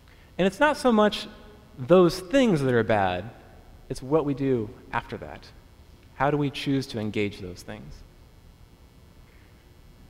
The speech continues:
How do we see as God sees?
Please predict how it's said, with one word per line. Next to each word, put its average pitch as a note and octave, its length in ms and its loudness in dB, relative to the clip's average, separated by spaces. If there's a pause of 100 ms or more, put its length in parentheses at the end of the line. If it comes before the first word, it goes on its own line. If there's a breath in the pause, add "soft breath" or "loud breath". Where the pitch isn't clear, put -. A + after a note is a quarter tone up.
(380)
How A3 260 4
do A#3+ 120 4
we G#3+ 140 2
see F#3+ 320 -2
as D3+ 120 2
God C#3 320 -2
sees? - 460 -14